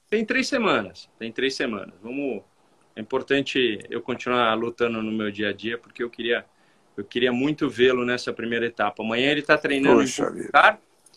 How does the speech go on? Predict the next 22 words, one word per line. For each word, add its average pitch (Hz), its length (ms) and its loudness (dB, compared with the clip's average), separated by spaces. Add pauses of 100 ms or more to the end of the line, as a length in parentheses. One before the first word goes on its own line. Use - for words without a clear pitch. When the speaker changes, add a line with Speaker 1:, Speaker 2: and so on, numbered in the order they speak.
(160)
Speaker 1:
é - 80 0
Speaker 2:
Ah. 117 140 8
Speaker 1:
o - 40 4
último, 175 220 -4 (120)
o 120 320 -4
último 131 300 -6
teste 127 500 0
da, 101 800 -2 (720)
é, 98 300 -10
pré-temporada, 123 880 2
né? 165 200 -6 (540)
Tá 143 140 4
lá 143 140 4
se 120 420 -10
ambientando, 117 720 -4
falou 123 260 -2
que - 80 -8
o 120 60 -4
carro 123 260 4
acelera 117 640 0 (260)
muito 131 460 0
mais, 131 540 -2